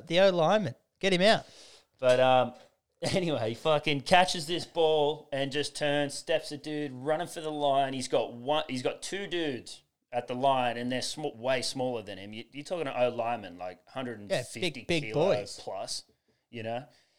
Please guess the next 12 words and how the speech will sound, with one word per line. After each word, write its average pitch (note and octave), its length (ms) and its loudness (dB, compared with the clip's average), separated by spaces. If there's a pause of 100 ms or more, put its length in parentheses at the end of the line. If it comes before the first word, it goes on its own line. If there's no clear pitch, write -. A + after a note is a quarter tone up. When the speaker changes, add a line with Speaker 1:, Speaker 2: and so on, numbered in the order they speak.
(140)
Speaker 2:
And A#2 140 -6
he B2 80 -4
fucking B2 360 -2
sees D3 340 -2
this C3 180 -6
dude, C3+ 400 -4
kinda B2 200 0
mounts C3+ 540 -4
up. B2+ 340 0 (280)
He A#2+ 140 -8
gets D3+ 320 2
hit, - 500 -2